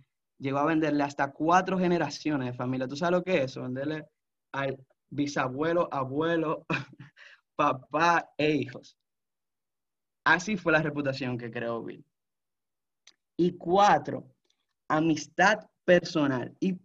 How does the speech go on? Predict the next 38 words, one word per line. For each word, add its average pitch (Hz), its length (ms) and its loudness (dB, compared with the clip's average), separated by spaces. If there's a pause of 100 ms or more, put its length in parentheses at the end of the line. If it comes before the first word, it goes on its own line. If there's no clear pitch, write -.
(140)
volviendo 269 460 0
a - 20 0
lo 370 80 4
de 302 140 6
la 262 60 -2
reputación, 156 840 -4 (1040)
eso - 220 -2
es, 226 200 -2 (1800)
bueno, 139 480 0
vamos 220 320 0
a - 20 -12
seguir 202 320 0
en, 175 240 2
en, - 0 -
enfocándonos 165 680 0
en 170 40 2
la 165 80 2
amistad, 139 380 -2
porque 127 180 -6
la 143 100 -2
reputación 151 560 -4
es 196 60 -4
muy 202 80 -4
importante 151 680 -2
y 135 340 -8
realmente 160 440 0
quizás 147 300 -4
si 151 100 -6
otro 151 240 -2
lo 160 140 -2
quiere 156 200 -2
tocar 147 240 -4
más 147 160 0
adelante, 135 500 -4 (280)
lo 135 200 -4
puede 143 260 0
tocar, 123 480 -8 (120)
pero 131 540 -2